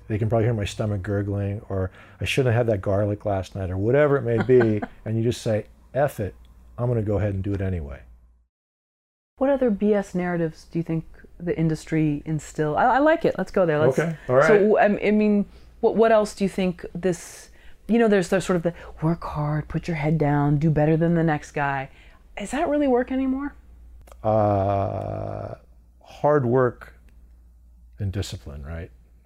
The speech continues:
Speaker 1: We used to hear those all the time. Um, yeah, you gotta work, obviously, right? As you said earlier, you're obsessed, you have the burning hot desire, you're driven to go get it. You know,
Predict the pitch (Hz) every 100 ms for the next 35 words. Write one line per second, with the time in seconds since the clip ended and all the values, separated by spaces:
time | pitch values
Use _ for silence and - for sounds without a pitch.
0 | - 82 - 90 98 90 85 - 87 85
1 | 80 92 80 69 - - _ _ _ _
2 | _ _ _ - - 110 104 87 90 -
3 | - _ - 160 101 104 131 135 107 113
4 | 95 98 101 85 - 73 80 123 _ _
5 | _ _ _ - 82 85 - - 104 101
6 | 120 113 107 92 92 87 82 90 - -
7 | - 104 87 - - 98 - - 87 85
8 | - 82 101 98 87 98 90 - 95 92
9 | 90 85 82 - 101 87 87 90 87 98
10 | 104 90 - - - - - - - -
11 | - - 120 107 85